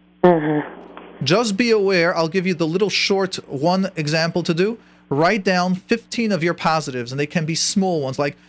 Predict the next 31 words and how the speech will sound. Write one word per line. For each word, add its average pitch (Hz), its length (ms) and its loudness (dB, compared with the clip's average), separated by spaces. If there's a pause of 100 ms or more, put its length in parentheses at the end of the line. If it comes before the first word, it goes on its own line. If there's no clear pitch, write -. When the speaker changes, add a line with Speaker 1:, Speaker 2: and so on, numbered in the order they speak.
(140)
Speaker 2:
"I 160 120 2
am 185 160 2
smart, 151 480 0
I'm 151 140 -2
intelligent, 139 520 -4
I 131 60 -2
care 147 220 -6
about 147 240 -4
people, 139 340 -6
I 131 40 -2
have 135 120 -2
the 139 80 -6
Shabbos 147 340 -2
table 156 300 -4
set 151 340 -2
in 156 80 -4
advance, 143 480 -4 (420)
um, 147 360 -2 (160)
I'm 151 160 0
in 156 80 -2
general 160 360 0
a 160 60 -2
calm 156 300 -4
person, 156 380 -2
people 165 280 -6
like 160 180 -2
sharing 160 520 -2
advice 147 560 -2
with, 151 180 -4
or 147 140 -2
sh-, - 160 -4